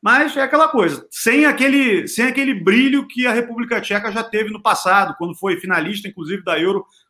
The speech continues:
jogando aqui na Inglaterra em do-, em noventa e seis, tinha o Poborski, que era um super jogador de meio campo, muito criativo. Hoje em dia,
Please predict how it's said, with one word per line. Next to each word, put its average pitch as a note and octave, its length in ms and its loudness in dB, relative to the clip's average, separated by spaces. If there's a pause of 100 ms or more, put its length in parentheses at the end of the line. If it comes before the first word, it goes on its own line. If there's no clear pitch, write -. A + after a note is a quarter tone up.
jogando F3+ 440 2
aqui F#3 260 -2
na F#3+ 100 -2
Inglaterra F3 440 0
em F#3 80 -4
do-, E3+ 160 -6
em D#3+ 80 -4
noventa F3 320 0
e D3 80 0
seis, F3+ 320 0
tinha F3 120 -6
o E3 120 -6
Poborski, E3 680 0
que E3 100 -10
era D#3+ 100 -8
um C#3+ 40 -8
super F#3+ 320 -10
jogador D#3+ 340 -8
de D#3 80 -14
meio D#3 160 -8
campo, F3 260 -10
muito F3 160 -10
criativo. E3+ 580 -4 (440)
Hoje E3+ 260 2
em - 20 2
dia, G3+ 440 4